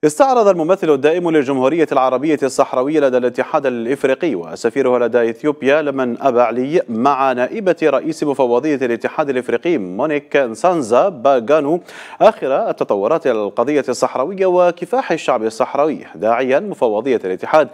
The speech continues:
إلى بذل مزيد من الجهود لتمكين الشعب الصحراوي من حقه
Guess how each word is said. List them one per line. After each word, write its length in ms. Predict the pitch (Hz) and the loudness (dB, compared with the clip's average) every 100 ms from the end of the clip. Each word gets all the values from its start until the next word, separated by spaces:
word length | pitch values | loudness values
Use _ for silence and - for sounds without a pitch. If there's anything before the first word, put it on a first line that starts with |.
| - - - | -12 -20 -2
إلى 120 | 165 220 | 0 2
بذل 420 | 285 214 214 202 | 2 2 0 2
مزيد 440 | 156 117 131 135 | 0 0 0 2
من 180 | 160 180 | 0 0
الجهود 680 | - 98 107 113 151 151 139 | -2 -2 -2 2 0 0 0
لتمكين 520 | 117 110 101 101 160 | 0 -2 -4 -2 0
الشعب 280 | 135 160 131 | 0 0 -2
الصحراوي 640 | 117 123 - 131 175 113 - | -4 -6 -2 -2 -2 -4 -4
من 220 | 147 117 | -2 -2
حقه 600 | - 147 - 127 123 101 | -2 -2 -2 -2 0 -2